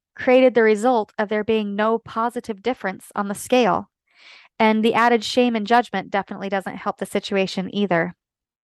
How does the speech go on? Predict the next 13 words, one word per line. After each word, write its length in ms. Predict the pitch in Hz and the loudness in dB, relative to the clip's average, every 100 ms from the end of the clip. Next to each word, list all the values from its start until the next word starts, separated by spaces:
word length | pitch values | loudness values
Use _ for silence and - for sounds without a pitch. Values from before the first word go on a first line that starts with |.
| _ _ _ _ _ _ - | _ _ _ _ _ _ -2
We 100 | 254 | 2
might 260 | 294 - | 2 0
power 360 | - 269 269 233 | -4 0 2 2
through 280 | - 254 247 | 0 0 2
a 80 | 202 | 2
diet 300 | 190 190 - | 0 0 -6
for 140 | - 185 | -6 -4
a 80 | 185 | -4
while 480 | 180 180 202 254 - | -4 -4 -4 -6 -6
off 160 | 185 | -8
of 120 | 202 - | -8 -12
sheer 320 | - 208 202 | -4 -2 0
will, 400 | 175 202 285 | 0 0 -2